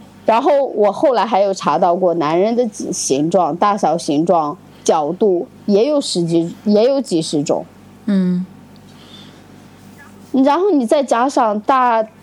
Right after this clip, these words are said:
Speaker 1: 大小、长粗这个的话，它其实形态上的变化其实是太多了的，你不可能遇到两个一模一样的 <laughs> 屌。
Speaker 2: 就有可能你连这个人的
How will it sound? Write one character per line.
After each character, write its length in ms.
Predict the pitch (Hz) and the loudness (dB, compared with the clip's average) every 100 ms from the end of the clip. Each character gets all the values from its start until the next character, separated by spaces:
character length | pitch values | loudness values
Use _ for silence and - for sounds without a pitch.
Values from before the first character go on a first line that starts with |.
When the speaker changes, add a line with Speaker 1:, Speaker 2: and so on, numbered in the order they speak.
| - | -2
Speaker 1:
大 400 | 269 247 226 220 | 0 2 2 0
小、 460 | 220 220 180 170 | 0 0 2 0
长 480 | 190 208 170 170 214 | -2 0 0 0 -2
粗 360 | 208 262 240 233 | -2 0 0 0
这 280 | 220 302 226 | 0 0 0
个 120 | 165 | 0
的 140 | 180 | 0
话， 240 | 202 196 - | -2 -2 0
它 160 | 320 | -2
其 180 | 330 277 | -2 -2
实 240 | 247 320 330 - - - | 0 -2 -2 -10 -20 -12
形 380 | - - 220 240 | -4 0 0 0
态 260 | 254 320 285 | 0 0 2
上 320 | 294 254 226 | 0 0 2
的 260 | 190 170 185 - - - - - - - - - | 2 0 -4 -14 -20 -20 -20 -20 -20 -20 -20 -2
变 240 | 320 285 | 2 2
化 200 | 254 277 | 0 -2
其 180 | 233 233 | 0 0
实 80 | 226 | 0
是 160 | 247 254 | -2 -2
太 240 | 330 311 | 0 0
多 240 | 208 190 | 2 2
了 140 | 185 160 | 2 -2
的， 200 | - - | -4 -2
你 120 | 240 | 2
不 140 | 262 403 | 2 2
可 120 | 427 | 2
能 220 | 240 240 | 2 0
遇 80 | 262 | 0
到 280 | 226 202 196 | 2 0 2
两 280 | 214 170 202 | 0 0 0
个 140 | 214 | 0
一 140 | 233 | 2
模 240 | 277 202 170 | 2 2 0
一 100 | 165 | 0
样 300 | 180 185 160 | 0 0 0
的 120 | - 233 302 | 0 2 2
<laughs> 240 | 269 254 - | 0 -2 0
屌。 540 | 240 - 381 - 277 247 - - - - - - - - - | 0 2 0 0 -2 -2 -12 -20 -20 -20 -20 -20 -20 -20 -8
Speaker 2:
就 140 | - | 0
有 160 | 294 285 | 2 2
可 160 | 269 208 | 2 0
能 180 | 202 | 2
你 120 | 226 196 | 2 2
连 200 | 196 220 | 2 2
这 140 | 254 | 2
个 80 | 233 | 2
人 160 | 202 | 0
的 80 | 202 | 0